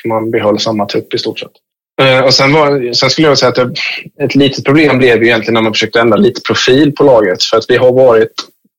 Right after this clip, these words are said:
och vi har ju varit ett, som man ska, vad ska jag säga, ett corsi-starkt lag, starkt lag, alltså ett lag som har haft mycket puck. Och det krävs ju en viss typ av spelare, kan man säga.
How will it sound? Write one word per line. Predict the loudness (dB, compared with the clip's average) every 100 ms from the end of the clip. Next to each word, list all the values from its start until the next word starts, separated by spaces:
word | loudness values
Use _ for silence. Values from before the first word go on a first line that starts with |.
| -12 -10 -12 -2
och | 2 4
vi |
har | 4
ju |
varit | 4 4 4 2
ett, | -2 -6 -8 -14 -8 -4 -4 -8 _ -8 -2
som | 0
man | 0
ska, | -4 -4
vad | -2 0
ska | 0
jag |
säga, | 0 0
ett | -2 -4
corsi-starkt | 2 2 2 0 0 0 0 2
lag, | 2 0
starkt | 0 0 0 0
lag, | 0
alltså | 0 -2
ett | 0
lag | 2 2 2
som | -2
har |
haft | -2
mycket | -4 -4 -6 -2
puck. | -2 -2 -8 -10 -12 _ _ _ -2
Och |
det | 0
krävs | 0 0 0 0 0
ju |
en | 0
viss | 0 -2
typ | 0 0 0
av | -2
spelare, | -2 0 0 0
kan | 0 -2
man | 0
säga. | -2